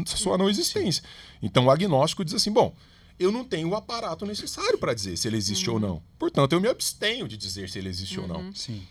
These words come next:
Speaker 1: Agora, se ele se apresenta de alguma forma, "Não, mas ele se apresenta na sua vida, você precisa acreditar." Desculpa, assim, os meus padrões de avaliação são outros.
Speaker 3: Uhum.
Speaker 1: Agora, se você se sente tocado, o problema é que daí entra, voltando à questão da pós-verdade,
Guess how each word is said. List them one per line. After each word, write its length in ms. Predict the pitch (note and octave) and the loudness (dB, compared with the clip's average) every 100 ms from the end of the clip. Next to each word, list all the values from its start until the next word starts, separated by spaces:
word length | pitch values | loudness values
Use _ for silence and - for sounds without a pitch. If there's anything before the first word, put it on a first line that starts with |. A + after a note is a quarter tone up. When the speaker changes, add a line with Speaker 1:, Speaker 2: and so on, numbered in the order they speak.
| - - | -20 -2
Speaker 1:
Agora, 260 | - A#2+ G2 | 4 6 4
se 200 | - D3 | 2 4
ele 180 | A#2+ | 4
se 140 | G2 B2 | 2 0
apresenta 580 | - A2+ G2 A2 G#2+ G#2 | 0 0 2 2 4 4
de 80 | |
alguma 260 | G2+ G#2 G2 | 4 4 -2
forma, 220 | - A2+ - | -2 -4 -2
"Não, 160 | F3 | -2
mas 200 | F#3+ D#3 | 0 0
ele 140 | C#3 D#3+ | 0 -2
se 140 | - | -4
apresenta 520 | E3+ - D#3 D#3 D#3+ D#3 | -6 -4 -4 -4 -4 -4
na 40 | |
sua 160 | D3 - | -4 -6
vida, 180 | C#3 C#3 | -6 -4
você 120 | C#3 | -6
precisa 280 | C3 - C#3 | -6 -6 -6
acreditar." 600 | - C#3 C#3 - G2+ G2+ - - - - - | -4 -4 -4 -6 -4 -4 -8 -16 -20 -20 -18
Desculpa, 460 | - - - - - | -10 -8 -6 -8 -6
assim, 260 | - G2 F#2 | -6 -4 -4
os 120 | G#2 | -4
meus 180 | B2 - | -6 -4
padrões 400 | - B2+ G2 G2 | -6 0 2 2
de 80 | |
avaliação 500 | G#2+ B2 C3+ C#3 D3 | 2 0 0 -2 -4
são 240 | D3 D#4 F4 | -6 -8 -8
outros. 380 | E4+ D#4 - G#3 | -8 -10 -14 -10
Speaker 3:
Uhum. 400 | G#3+ F#3+ G3 A#3 - - - | -10 -10 -12 -14 -20 -20 -10
Speaker 1:
Agora, 180 | F2+ F2 | -6 -4
se 140 | - - | -6 -6
você 220 | - - | -6 -4
se 60 | - | -2
sente 340 | - F#2+ - | -2 -2 -4
tocado, 720 | - - - B2 B2 C#3 - | -6 -8 -8 -12 -10 -10 -12
o 720 | - - - - - - - | -16 -18 -20 -20 -20 -20 -20
problema 340 | - B2+ C#3+ F3 | -8 -4 -2 -2
é 20 | |
que 200 | - C3 | 0 -2
daí 400 | A2+ A2+ A2 D#3 | 0 0 2 2
entra, 240 | G#2 - - - F2 | 2 -2 -12 -18 -8
voltando 380 | F#2+ F#2 F#2 F2 | -6 -4 -4 -4
à 100 | - | -6
questão 220 | F#2+ G2+ | -4 -2
da 80 | F#2 | -2
pós-verdade, 800 | F2+ F#2 F2+ E2+ D#2+ B3 C4 F#2 | 0 0 0 -4 -6 -8 -8 -10